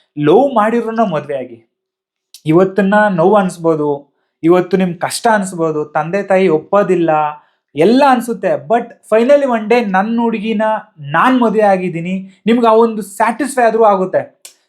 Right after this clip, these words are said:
ಇಲ್ಲ, ಈ ಹುಡುಗಿ ನಾನ್ ಲವ್ ಮಾಡಿದ್ದೆ, ಇಷ್ಟು ವರ್ಷ ನಾವು ಜೊತೆಯಲ್ಲಿದ್ವಿ, ಹಿಂಗಿದ್ವಿ, ಈ ತರ ನಡ್ಕೊಂಡಿದ್ವಿ, so ಇದು ನನ್ ಜೆನ್ಯೂನ್ ಅನ್ಸಿದೆ. ಯಾಕಂದ್ರೆ ಆ ಹುಡುಗಿ ಜೊತೆ ಫಿಸಿಕಲಿ ನೀವು ಮೂವ್ ಆಗಿರ್ತೀರಾ.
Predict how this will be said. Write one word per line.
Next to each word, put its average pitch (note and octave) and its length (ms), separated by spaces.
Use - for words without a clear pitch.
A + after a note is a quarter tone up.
ಇಲ್ಲ, A3+ 160
ಈ G#3 140
ಹುಡುಗಿ A#3 280
ನಾನ್ G3+ 260
ಲವ್ F3+ 200
ಮಾಡಿದ್ದೆ, D#3 360
ಇಷ್ಟು D#3+ 260
ವರ್ಷ F3 160
ನಾವು F3+ 240
ಜೊತೆಯಲ್ಲಿದ್ವಿ, D3 840
ಹಿಂಗಿದ್ವಿ, F#3+ 880
ಈ B3 120
ತರ B3+ 160
ನಡ್ಕೊಂಡಿದ್ವಿ, D3+ 840
so C4 160
ಇದು B3 200
ನನ್ A#3 240
ಜೆನ್ಯೂನ್ A3 320
ಅನ್ಸಿದೆ. D#3+ 540
ಯಾಕಂದ್ರೆ C4 320
ಆ B3 40
ಹುಡುಗಿ A3+ 260
ಜೊತೆ C4 200
ಫಿಸಿಕಲಿ B3+ 520
ನೀವು A3+ 120
ಮೂವ್ G3+ 240
ಆಗಿರ್ತೀರಾ. D3+ 540